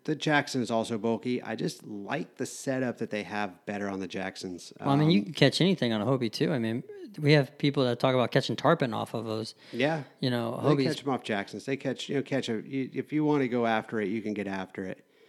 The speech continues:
Speaker 2: Well, I think the cool thing that you were talking about earlier is that the the, the, the paddle drive
Speaker 1: Mm-hmm.
Speaker 2: comes up underneath the boat.
Speaker 1: Mm-hmm.
Speaker 2: And, you know, let's be honest. You know, it's Christmas morning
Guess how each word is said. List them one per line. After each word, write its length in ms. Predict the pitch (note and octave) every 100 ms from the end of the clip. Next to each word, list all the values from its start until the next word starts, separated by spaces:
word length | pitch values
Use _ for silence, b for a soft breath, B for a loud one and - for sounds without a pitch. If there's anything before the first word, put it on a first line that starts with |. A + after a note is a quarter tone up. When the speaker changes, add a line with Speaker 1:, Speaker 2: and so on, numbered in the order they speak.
| b
Speaker 2:
Well, 120 | D#3
I 80 | D3+
think 140 | E3+ F#3+
the 80 |
cool 200 | C#3 D#3+
thing 120 | C#3+ C3+
that 80 |
you 60 | B2+
were 40 | B2
talking 240 | C3 A#2+
about 100 | A#2
earlier 440 | A#2+ B2+ A2+ A2+ - B B -
is 60 |
that 80 | B2
the 80 | A2+ - _ -
the, 280 | C#3+ A2 A2+
the, 320 | A2+ A2 B2 B2+
the 60 |
paddle 240 | - C#3 C3
drive 380 | A#2 G#2+ A#2 - -
Speaker 1:
Mm-hmm. 300 | A#2+ A2 G#2+
Speaker 2:
comes 260 | - D3 C#3
up 120 | C#3
underneath 320 | B2+ B2+ A#2
the 60 | A#2
boat. 280 | A2 A2+ - A#2+
Speaker 1:
Mm-hmm. 260 | G#2+ A2 G#2 b b b _
Speaker 2:
And, 600 | C#3 C3+ B2+ B2 A#2+ B2+ C#3+ _ _ _
you 80 | E3+
know, 220 | C#3 G#2 - _
let's 160 | E3+ -
be 160 | C#3+
honest. 440 | B2 A2+ B2 C#3 - B B B B B B -
You 100 | D#3+
know, 440 | D#3 C#3+ C3+ C3+
it's 140 | A#3+ D3
Christmas 520 | - G3 - E3+ -
morning 600 | D3+ D3+ D3 D3 C#3+ C#3